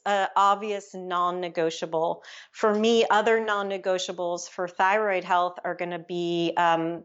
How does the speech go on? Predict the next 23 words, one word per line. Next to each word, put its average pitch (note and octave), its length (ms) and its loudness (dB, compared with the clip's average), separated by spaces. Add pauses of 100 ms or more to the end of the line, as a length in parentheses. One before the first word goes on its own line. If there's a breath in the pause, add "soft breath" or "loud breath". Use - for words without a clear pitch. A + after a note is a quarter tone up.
the F#3 100 0
removal F#3 520 2
of F#3+ 140 2
refined F3+ 460 0
sugar, F3 720 0 (100)
because F3+ 480 -2
blood F#3+ 320 -2
sugar G#3 280 -6
management E3 680 -4
is F3 160 -2
gonna F3+ 200 0
become E3+ 480 -2
very F#3 460 4
key F3+ 680 0 (280 loud breath)
in F3 180 2
our E3+ 160 2
thyroid E3+ 560 2
health D#3 420 -2
because E3 340 -8
of E3+ 100 -6
the E3 100 -2
connection E3+ 920 -4
that D#3 220 -2